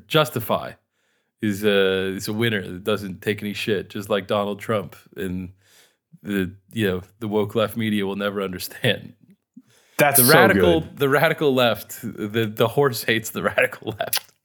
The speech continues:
Speaker 2: Right. So this guy was running for a, uh, a spot on this community college governing board. He might have been running to become president. Um, and he has suspended his campaign, although he could still win the job.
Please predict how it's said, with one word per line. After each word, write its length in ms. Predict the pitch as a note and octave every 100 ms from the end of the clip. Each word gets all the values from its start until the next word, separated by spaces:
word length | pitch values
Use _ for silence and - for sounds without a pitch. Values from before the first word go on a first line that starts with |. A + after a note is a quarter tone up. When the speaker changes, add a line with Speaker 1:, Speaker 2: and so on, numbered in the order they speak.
| _
Speaker 2:
Right. 360 | A#2+ C3 G#2 - - _ - -
So 140 | - D3
this 160 | F#3+
guy 260 | - D#3 D3
was 180 | C3 A#2+
running 280 | C#3 C#3+
for 560 | B2+ - A#2 A2+ A2 -
a, 220 | G#2+ G2+
uh, 420 | F#2 F2 E2+ E2+ - _
a 460 | G2+ F#2 F2+ F2 B1+
spot 460 | C2 - - C#3+ C#3
on 160 | B2+
this 180 | A2+ G#2
community 340 | - C3+ B2+ A2
college 360 | B2 A#2 G#2
governing 340 | A2+ A#2 A2+ F#2+
board. 240 | G#2+ G#2+
He 60 | B2
might 180 | A#3+
have 100 | C#4+
been 220 | A#2+ G#2+ G#2
running 220 | A#2 A#2
to 60 |
become 340 | F#2 F#2 G#2+ D#2+
president. 720 | - - A2+ F2+ D#2 D#2 D2 _ _ - - - - - - - _ -
Um, 560 | G#2 G#2+ G2+ G2 F#2+ F#2+
and 420 | A2 A2 G#2+ G2+
he 80 | C3+
has 160 | C3+ -
suspended 480 | - - F#3+ G3+
his 140 | E3 A#2+
campaign, 540 | C#3+ C3 B2 B2+ G2+
although 520 | - C3 G#2 F3+ G3 B2+
he 140 | C3+
could 240 | - F3
still 340 | D#3 - D#3+ A2+
win 220 | B2+ C#3
the 80 | G2+
job. 480 | F#2+ A2+ F#2+ D2+